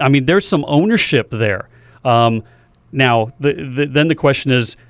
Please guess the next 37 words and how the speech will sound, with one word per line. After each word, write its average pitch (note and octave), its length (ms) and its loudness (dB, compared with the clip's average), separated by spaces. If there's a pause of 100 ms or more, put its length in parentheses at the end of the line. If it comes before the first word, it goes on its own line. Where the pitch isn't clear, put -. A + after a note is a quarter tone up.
how, C#3+ 260 -2
how, C3 340 0
how C3+ 160 0
will B2 140 0
football D3 400 0
survive A#2+ 380 0
versus A#2+ 300 -4
hockey? D#3 340 -2
But A#2 120 0
I B2+ 40 2
don't C3+ 100 2
know B2+ 120 2
if - 80 -4
that's, C3 200 0
that's C3 300 -2
a A#2+ 40 0
different A2+ 460 -4
c-, - 60 -20
conversation. B2+ 600 -2 (380)
But C3+ 260 -6 (220)
to C#3+ 80 -2
have C3+ 140 2
an - 160 -4
N E3+ 140 0
F - 120 -2
L G3 140 0
franchise, C3+ 640 -2
and C#3 160 0
you F#3 140 0
think G#3+ 200 -2
of D3+ 120 -4
sports, - 640 -4 (220)
N E3+ 120 4
F F#3+ 120 0
L F3 140 2
is - 100 -2
king. B2+ 380 -4